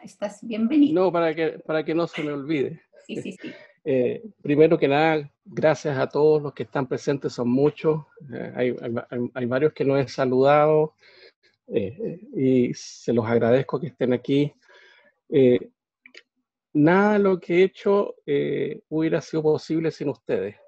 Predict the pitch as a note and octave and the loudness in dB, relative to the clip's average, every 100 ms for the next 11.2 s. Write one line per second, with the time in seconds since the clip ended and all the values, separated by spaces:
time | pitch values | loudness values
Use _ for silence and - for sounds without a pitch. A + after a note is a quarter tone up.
0 | _ _ _ _ _ _ _ _ _ _ | _ _ _ _ _ _ _ _ _ _
1 | _ - E4 C3 A#2+ C3 _ _ _ - | _ -14 -8 -6 -6 -10 _ _ _ -20
2 | F4 _ - E3 A#2+ A2+ D3+ C#3+ C#3+ D3+ | -20 _ -16 -12 -12 -8 -2 0 0 0
3 | D#3 D#3 - E3+ D3+ C#3+ C3+ D3+ D3 D3+ | -2 -6 -12 -8 -4 -4 -4 -4 -2 -2
4 | D3+ - D#3+ D3+ D#3 _ - _ _ _ | -4 -4 -2 -2 -4 _ -20 _ _ _
5 | _ - C3 C#2+ C#2+ - - A#2+ A2+ B2 | _ -4 -2 -2 -6 -10 -8 -10 -8 -6
6 | A2+ - D3+ D#3 C#3 - - B2+ B2+ D3 | -4 0 0 0 -4 -12 -12 -6 -4 -4
7 | C#3 C#3+ C3+ B2+ A#2+ A#2 A2+ A2 - F3 | -6 -10 -12 -8 -4 -2 -4 -8 -2 -2
8 | E3+ D#3+ D#3+ D#3+ D#3+ D#3 D#3 E3 D#3+ D3 | -2 -6 -8 -10 -8 -4 -2 -4 -6 -8
9 | A#2 A#2 - A#2+ C#3+ E3+ E3 - F3 F3 | -8 -10 -8 -4 -2 -2 -2 -6 -8 -10
10 | _ _ _ _ _ _ _ - D3 C#3+ | _ _ _ _ _ _ _ -2 2 4
11 | C3+ D3+ | 2 0